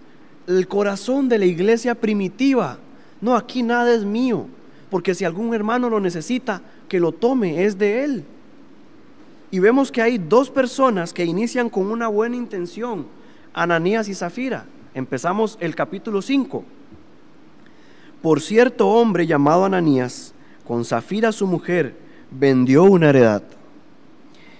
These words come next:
y sustrajo del precio, sabien-, sabiéndolo también su mujer, y trayendo solo una parte,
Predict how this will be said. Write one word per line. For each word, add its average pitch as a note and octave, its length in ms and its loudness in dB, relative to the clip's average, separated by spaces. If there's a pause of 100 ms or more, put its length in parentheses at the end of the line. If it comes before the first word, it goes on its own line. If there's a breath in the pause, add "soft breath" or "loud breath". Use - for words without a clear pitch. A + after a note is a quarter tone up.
(140 soft breath)
y G#3 160 6
sustrajo D#3+ 920 2
del C3+ 180 6
precio, D#3 600 2
sabien-, D#3+ 680 2 (380 loud breath)
sabiéndolo G3+ 600 4
también D#3+ 420 4
su G3 100 0
mujer, F3 420 0 (360 loud breath)
y C3+ 100 2
trayendo D3 560 4
solo F3 320 4
una E3+ 220 2
parte, G3+ 480 -2